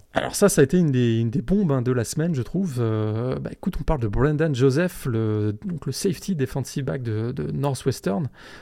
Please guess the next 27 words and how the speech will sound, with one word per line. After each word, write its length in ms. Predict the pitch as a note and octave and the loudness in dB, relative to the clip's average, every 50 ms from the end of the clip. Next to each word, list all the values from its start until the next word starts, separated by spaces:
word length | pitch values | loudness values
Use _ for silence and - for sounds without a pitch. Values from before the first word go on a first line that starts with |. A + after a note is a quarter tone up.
| - - | -16 -10
probablement, 640 | - - - D#3+ D#3+ D#3 D#3 B2+ B2+ C3+ D#3 F#3 F#3 | -8 -4 -2 0 2 2 2 2 2 2 2 2 2
on 80 | E3 C3+ | 2 2
va 100 | B2 A#2+ | 0 0
dire, 180 | A#2+ B2+ C#3 - | 0 0 0 -2
actuellement 460 | D3 A2 - - C#3 A#2 B2 D#3+ F3 | -4 -6 -2 0 0 0 0 0 0
le 80 | C#3+ A#2 | 0 0
meilleur 480 | G#2+ A2 C3 F#3 G3+ D#3+ D3+ E3+ D3+ | 0 0 0 0 0 0 0 -2 -2
joueur 360 | C#3 B2 B2 E3+ E3+ F3+ D#3+ B2+ | -2 -4 -4 -2 -2 -2 -2 -2
disponible, 600 | B2 A#2 - - - C3+ C3+ D#3 E3+ D3 C3+ A#2+ | -4 -8 -6 -4 -2 0 0 0 0 0 0 0
euh, 200 | A2+ A2 A2 G#2+ | 0 0 -2 -4
sur 160 | - - C#3+ | -4 -4 -6
le 60 | G#2+ | -4
portail 320 | - - B2 - - D3+ | -2 -4 -4 -4 -4 -4
des 80 | C3+ B2+ | -4 -6
transferts, 400 | - - B2+ A2 - - F3+ F#3 | -6 -6 -8 -6 -4 -2 -2 -2
un 140 | D3 B2+ A2 | 0 -2 -2
joueur 180 | A2 C3+ D3 | -2 -2 -2
vraiment, 320 | B2 A2+ A#2+ B2+ C#3 C#3 - - - - - - | -2 -2 -2 -2 -2 -4 -6 -10 -20 -16 -4 -2
voilà, 160 | - - - | -2 -2 0
un 140 | B2+ A#2 G#2+ | -2 -2 -2
vrai 280 | G#2 A2+ - F3 F#3 | -2 0 2 2 4
leader 460 | F#3+ F3 E3 C#3+ C#3+ D3+ F3 F#3 E3+ - - - - - - - - - - - - - - - - - - | 4 4 2 4 4 4 4 2 0 -4 -10 -20 -20 -18 -18 -18 -18 -18 -18 -16 -18 -18 -18 -20 -20 -14 -4
qu'on 180 | - C#3+ C3+ | 0 2 2
annonce, 400 | C3+ C#3 D3+ E3 F3 E3 - - C#3+ | 4 4 2 2 0 0 0 0 -2
euh, 400 | B2 A#2 A#2 A#2 A2+ A2+ A2+ A2+ | 0 0 2 2 2 0 0 -2
comme 220 | - C#3+ C3 A#2+ | -2 -2 0 0
un, 160 | A#2 A2+ G#2+ | 0 -2 -4